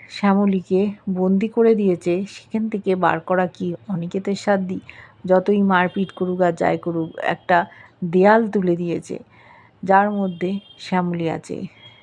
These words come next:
এইটা ভাবতে গেলে ওকে অনেক বুদ্ধি খাটাতে হবে। পুলিশের পক্ষেও খোঁজা প্রায় অসম্ভব। বাইজি ইচ্ছে করে করেছে, শ্যামলীকে ওখান থেকে পাচার করে দেবে, এই রকমই নির্দেশ আছে। আন্না ভাইয়ের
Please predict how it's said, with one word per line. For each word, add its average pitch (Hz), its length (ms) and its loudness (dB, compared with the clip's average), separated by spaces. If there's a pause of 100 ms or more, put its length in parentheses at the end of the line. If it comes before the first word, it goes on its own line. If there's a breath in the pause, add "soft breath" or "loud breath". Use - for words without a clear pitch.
(160 loud breath)
এইটা 208 380 2
ভাবতে 175 420 -2
গেলে 185 260 0
ওকে 180 180 -4
অনেক 190 320 -2
বুদ্ধি 185 360 -10
খাটাতে 165 400 -4
হবে। 175 220 -6 (100)
পুলিশের 202 380 -2
পক্ষেও 196 360 -4
খোঁজা 180 380 -2 (480 loud breath)
প্রায় 185 280 4 (360 soft breath)
অসম্ভব। 175 680 -2
বাইজি 180 480 0
ইচ্ছে - 280 -8
করে 190 200 -4
করেছে, 160 500 -4 (320 loud breath)
শ্যামলীকে 196 580 0
ওখান 185 240 -2
থেকে 180 200 -2
পাচার 170 380 0
করে 165 240 -2
দেবে, 160 240 -6
এই 196 300 -2
রকমই 185 380 0
নির্দেশ 170 420 -4
আছে। - 280 -8 (1160 loud breath)
আন্না 190 320 2
ভাইয়ের 208 360 2